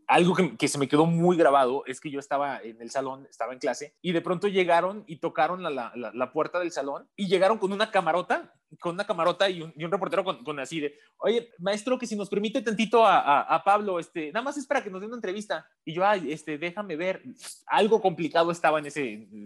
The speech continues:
estaba, estaba viendo en el salón que yo sí quería salirme, y pues qué mejor que llegaran y te pidieran una entrevista, ¿ah? O sea, estuvo raro. Salgo yo, se-, según eso, para, para dar la entrevista. No tenía ni pies ni cabeza. O sea, no, sí, realmente no teníamos ni, ni, ni pies ni cabeza.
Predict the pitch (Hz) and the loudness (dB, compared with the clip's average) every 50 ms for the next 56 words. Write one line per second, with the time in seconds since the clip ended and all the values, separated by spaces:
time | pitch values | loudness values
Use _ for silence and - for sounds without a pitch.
0 | 107 104 113 110 113 113 - - 123 151 139 - 120 - 151 151 156 160 160 170 | -12 -8 -6 -4 -6 -2 0 0 2 2 2 0 0 2 2 2 2 0 -2 -4
1 | 156 143 143 127 139 156 151 156 147 143 143 143 170 147 - 151 143 135 131 - | -4 -2 -2 -2 -2 -2 -4 -2 0 0 0 0 -2 0 0 0 2 0 0 -2
2 | 139 156 160 143 123 135 - _ _ - 156 139 - 127 - 143 143 139 131 - | -2 -2 -2 -4 -4 -8 -14 _ _ -4 -4 -2 -4 -4 -2 0 0 0 0 2
3 | 156 151 139 - 139 127 127 123 123 127 127 131 127 - 131 110 127 131 123 120 | 2 2 0 -2 -4 -2 0 2 2 2 0 -2 -4 -8 -10 -6 -4 -4 -4 -4
4 | 120 123 120 117 - 147 196 240 - - 123 110 147 233 - _ - - - - | -4 -8 -12 -10 -6 -6 -6 -4 -2 -4 -2 -2 -2 -6 -6 _ -20 -20 -20 -20
5 | - - _ _ _ _ _ - 135 - 147 131 117 113 127 131 - 185 185 202 | -20 -20 _ _ _ _ _ -14 -6 -2 -2 0 0 -2 -4 -2 2 4 4 4
6 | 196 185 180 180 185 175 147 127 - _ - - - 165 175 196 190 196 190 175 | 4 4 4 4 4 2 2 -2 -8 _ -14 -10 -8 -6 -6 -4 -4 -6 -6 -6
7 | 180 185 175 170 147 131 117 131 - 139 131 147 143 151 160 120 139 110 95 - | -6 -8 -10 -10 -12 -14 -12 -12 -12 -12 -12 -10 -8 -8 -6 -6 -6 -6 -8 -10
8 | _ - - 135 131 127 123 135 147 143 120 120 123 127 123 - 127 147 - _ | _ -6 -4 -2 0 -2 -2 -4 -6 -8 -6 -6 -6 -6 -8 -8 -10 -10 -12 _
9 | _ - 139 165 175 196 202 202 226 214 208 208 208 202 196 185 170 160 139 - | _ -8 -4 0 2 2 2 2 0 0 0 2 2 0 0 -2 -4 -8 -4 0
10 | 165 170 165 165 175 165 - 127 135 127 - - _ _ _ _ _ _ _ _ | 0 0 0 0 -2 0 0 0 0 -2 -8 -14 _ _ _ _ _ _ _ _
11 | _ - 117 - 131 117 107 101 95 92 107 123 131 131 135 139 139 147 151 147 | _ -10 -4 0 0 0 0 -2 -8 -12 -12 -8 -4 0 2 2 4 4 4 2
12 | 151 156 - - _ _ _ - - - 214 240 160 165 170 175 175 170 180 170 | 2 0 -4 -8 _ _ _ -14 -8 -6 -4 -2 0 0 -2 -2 -2 -4 -2 -2
13 | 165 - 175 165 156 160 165 151 - 113 123 120 104 120 127 120 - 127 131 135 | -2 -2 -4 -6 -4 -4 -6 -8 -8 -8 -8 -8 -6 -4 -2 2 2 2 2 4
14 | - 127 113 107 - - - | 4 4 4 4 2 0 -4